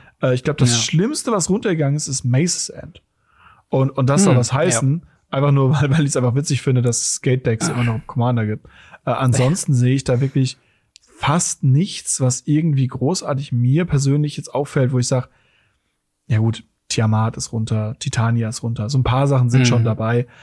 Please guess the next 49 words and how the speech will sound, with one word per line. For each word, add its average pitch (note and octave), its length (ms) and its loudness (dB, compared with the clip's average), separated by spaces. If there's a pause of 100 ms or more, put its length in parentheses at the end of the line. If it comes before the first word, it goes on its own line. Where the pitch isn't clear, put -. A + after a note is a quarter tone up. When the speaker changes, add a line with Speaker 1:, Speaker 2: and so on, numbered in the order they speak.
(240)
Speaker 1:
aber A#2+ 420 -2 (100)
die C3 80 0
Sachen, E3 260 0
die F3+ 60 4
hinzugefügt D#3 560 -2
wurden, B2+ 400 -2 (540)
ähm, C3+ 280 0 (120)
finde F#3+ 220 0
ich - 80 -4
viel, F#3+ 140 0
viel F3 120 0
geiler. D3 420 0 (280)
Also C3 140 2
ich B2+ 80 -2
muss E3+ 180 0
sagen, F#3 240 2
Speaker 2:
Ja. B2+ 120 4
Speaker 1:
die, C#3+ 140 0 (400)
die D3 80 0
Änderung F#3+ 380 2
gefällt D#3+ 320 0
mir D#3 60 0
mal C#3+ 140 2
wieder C3+ 240 2
sehr, C3 280 0
sehr C#3 160 0
stark. B2+ 400 -2 (260)
Äh, B2 120 0
gerade C3 240 0
bei C#3 100 2
den B2+ 120 2
Phyrexianern C3 640 0
muss B2 140 0
ich A#2+ 80 0
halt A#2 120 0
immer B2 120 -2
wieder A#2 160 0
sagen, A#2 280 -4
so, A2+ 180 -6 (920)
es - 160 -4
ist, - 320 -6
es A#2 100 -2
ist, - 320 -4
es B2 100 -4
ist A#2 160 -4
halt, A2 340 0
es - 160 -4
ist - 120 -6
halt G#2 360 -6